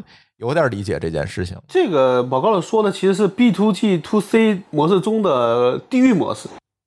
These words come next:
Speaker 1: 嗯。
Speaker 2: 对吧？不是说之前没有，而这个对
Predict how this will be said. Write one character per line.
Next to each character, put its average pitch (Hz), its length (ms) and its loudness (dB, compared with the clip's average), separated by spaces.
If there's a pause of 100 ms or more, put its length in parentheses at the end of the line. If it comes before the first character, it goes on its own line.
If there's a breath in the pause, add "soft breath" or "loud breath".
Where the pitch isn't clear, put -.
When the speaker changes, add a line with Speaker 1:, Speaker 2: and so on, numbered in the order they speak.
Speaker 1:
嗯。 98 320 -4 (260)
Speaker 2:
对 123 100 -2
吧？ 107 280 -2 (120)
不 190 160 0
是 226 80 0
说 233 380 0
之 208 140 -4
前 190 180 0
没 156 160 0
有， 175 160 0 (380 loud breath)
而 139 200 -2
这 220 160 2
个 180 140 2
对 175 480 2